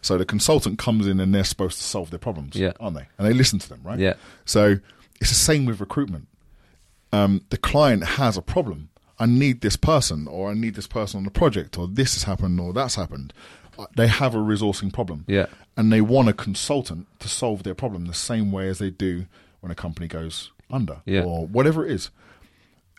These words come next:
Speaker 1: So when a, when a recruiter talks to a client as though the client the client, they owe the client a favor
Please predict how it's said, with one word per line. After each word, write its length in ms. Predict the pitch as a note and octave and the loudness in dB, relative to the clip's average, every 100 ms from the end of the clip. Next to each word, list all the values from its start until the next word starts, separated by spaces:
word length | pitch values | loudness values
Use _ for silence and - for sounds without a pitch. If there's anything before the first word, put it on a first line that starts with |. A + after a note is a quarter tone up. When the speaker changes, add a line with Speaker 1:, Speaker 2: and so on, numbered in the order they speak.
| _ | _
Speaker 1:
So 360 | - B2+ A#2+ A2 - _ _ _ | 2 4 4 2 -6 _ _ _
when 280 | A2+ C#3+ D#3 | 0 2 2
a, 60 | C#3 - | 0 -2
when 200 | A#2 E3 | 2 4
a 60 | C3 | 4
recruiter 680 | G#2+ - F#3 - D#2+ F2 A#2+ _ _ _ | 4 4 4 2 0 -2 -8 _ _ _
talks 340 | - D3+ C3+ - | 2 2 2 0
to 200 | - G2+ | 0 2
a 40 | |
client 600 | F#2+ - F3+ G#2+ F2 E2+ - _ _ - | 0 0 0 0 -2 -8 -14 _ _ -4
as 200 | G#2+ G2+ | -2 4
though 320 | A2 G#2+ G2+ | 6 6 6
the 120 | F#2+ | 2
client 560 | - - C3 A2 F#2+ F#2+ _ _ _ _ _ _ _ | -2 2 4 4 2 -2 _ _ _ _ _ _ _
the 60 | - | -8
client, 420 | - C3 A#2+ F#2+ | 0 4 4 2
they 220 | A#2 A#2 | 2 6
owe 200 | A2+ A2 G2+ | 6 6 4
the 100 | G2+ | 0
client 340 | - A#2 G2 | -2 -2 -4
a 40 | |
favor 540 | - D3 B2 D2 E2+ | -2 2 2 0 -8